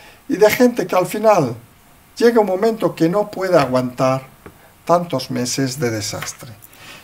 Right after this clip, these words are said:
Y esa es la realidad, y esa es la crisis que va a venir. Algunos seguimos pensando que,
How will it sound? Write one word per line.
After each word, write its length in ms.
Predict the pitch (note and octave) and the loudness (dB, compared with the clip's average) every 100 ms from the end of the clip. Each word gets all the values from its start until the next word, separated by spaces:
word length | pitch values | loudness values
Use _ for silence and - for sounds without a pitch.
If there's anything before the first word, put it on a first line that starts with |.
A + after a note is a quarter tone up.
| - | -2
Y 60 | G3 | 0
esa 260 | A3 F#3 | 4 4
es 80 | C#3 | 4
la 180 | C#3+ D3+ | 6 6
realidad, 560 | F#3 F3 C3 G#2+ G#2 - - - - - | 6 4 4 2 -2 -4 -18 -20 -20 -16
y 140 | E3 E3 | -4 2
esa 260 | F#3+ F#3+ | 2 2
es 120 | F3 C#3+ | 0 2
la 160 | A#2 | -2
crisis 840 | - F#3 G3+ F#3 G#3 F#3+ - - - - | -2 -2 -2 -2 -2 -4 -4 -12 -14 -6
que 140 | C3+ | -2
va 220 | C3+ A#2+ | 0 0
a 40 | A2 | 0
venir. 320 | G#2 F#2+ F#2+ - - - | -2 -6 -8 -12 -14 -4
Algunos 420 | - F3 A#3+ B3 | 2 4 6 2
seguimos 400 | - F#3 F#3 F3+ | 2 2 4 4
pensando 680 | - D#3+ C#3+ D#3 D3 A#2+ G#2 - - | 4 2 2 2 2 0 -4 -10 -6
que, 300 | - B2+ A#2+ | 0 0 0